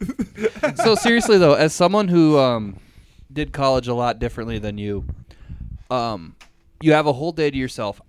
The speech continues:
Speaker 2: I don't come home for the weekend either 'cause I don't wanna hang out with my parents.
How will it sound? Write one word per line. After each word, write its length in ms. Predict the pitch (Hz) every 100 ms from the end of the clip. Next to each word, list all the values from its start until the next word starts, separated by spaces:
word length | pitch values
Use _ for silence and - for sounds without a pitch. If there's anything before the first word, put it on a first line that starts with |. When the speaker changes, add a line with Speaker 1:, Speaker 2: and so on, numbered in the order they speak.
| _ _
Speaker 2:
I 120 | 127 139
don't 160 | 117
come 140 | 123 117
home 140 | 113
for 80 | 113
the 80 | 110
weekend 320 | 110 113 107
either 180 | 104 101
'cause 160 | 107
I 80 | 104
don't 100 | 101
wanna 140 | 101 98
hang 120 | 98
out 80 | 95
with 120 | 82
my 100 | 90
parents. 500 | 113 98 87 -